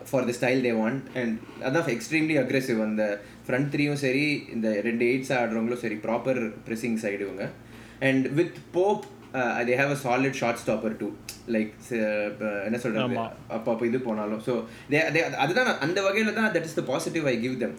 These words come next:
Speaker 1: They have just built on exactly the same thing they have played. So, which means ஒரு இடத்துல ஸ்ட்ராங் டீம்ல கொஞ்சம் இன்னும் இதாக்கியிருக்காங்க. அது இல்லைனா தான், I don't know how many options they have.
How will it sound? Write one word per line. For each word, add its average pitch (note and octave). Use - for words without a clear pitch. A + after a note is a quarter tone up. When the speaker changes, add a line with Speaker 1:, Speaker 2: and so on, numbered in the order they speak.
Speaker 1:
They C3+
have B2
just A3
built D#3+
on C#3+
exactly C#3+
the D3+
same D3+
thing D3
they B2
have B2
played. A#2
So, C#3
which C3
means F#3+
ஒரு C3
இடத்துல D#3+
ஸ்ட்ராங் D#3+
டீம்ல D#3+
கொஞ்சம் C#3
இன்னும் D3+
இதாக்கியிருக்காங்க. A2+
அது A#2
இல்லைனா F3+
தான், G#3
I C3+
don't F3
know F#3+
how D3
many E3
options C#3
they A#2
have. G#2+